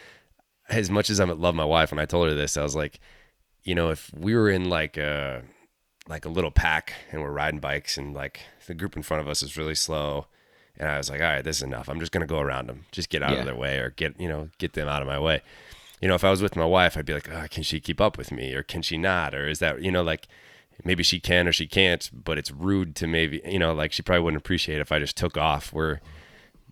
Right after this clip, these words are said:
Speaker 1: Brandon would be like, he, one, he would definitely easily cap-,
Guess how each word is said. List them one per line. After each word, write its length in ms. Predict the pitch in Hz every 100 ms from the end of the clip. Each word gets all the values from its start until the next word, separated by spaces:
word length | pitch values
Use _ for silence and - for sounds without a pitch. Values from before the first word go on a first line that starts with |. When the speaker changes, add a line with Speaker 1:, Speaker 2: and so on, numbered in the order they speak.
| _
Speaker 1:
Brandon 680 | 82 117 120 104 87 90 95 -
would 160 | 85
be 100 | 78
like, 340 | 82 80 80 - - _ -
he, 140 | 101 - 73
one, 320 | 92 107 92
he 140 | 92
would 160 | 82 71
definitely 380 | 85 - 85 82
easily 380 | 85 78 76
cap-, 240 | 76 78